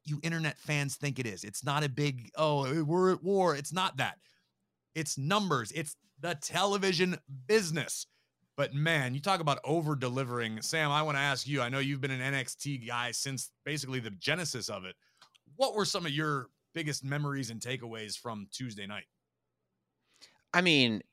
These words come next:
Speaker 2: just first of all, the observation and to, and to, and to go off of what you said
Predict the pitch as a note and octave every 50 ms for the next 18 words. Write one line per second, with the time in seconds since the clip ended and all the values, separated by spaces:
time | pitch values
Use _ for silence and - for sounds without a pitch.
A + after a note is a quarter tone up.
0 | _ _ _ - - D3 D#3+ C#3+ - - - - - G#3 A3 G3 - F#3+ D#3 C3
1 | B2 A2+ G#2+ G2+ G2 F#2+ F#2 - _ _ _ _ _ _ _ _ _ _ _ _
2 | _ _ _ _ _ _ _ _ - _ - C3 D3 D#3+ E3+ F3+ E3 C#3+ D3+ D3
3 | C3+ C3+ C3 C3 - - B2 A#2+ A#2 G#2+ A#2+ G#2 G2 A#2 A#2 G#2 - A2+ G#2+ G2+
4 | E2+ G#2+ A2 G#2+ - A#2 G2+ - - D#3+ D#3 C#3+ C3 - A#2+ A2+ A2 A2+ A2 D#2+
5 | F2 A2 G#2+ F#2+ - A2 F2+ F#2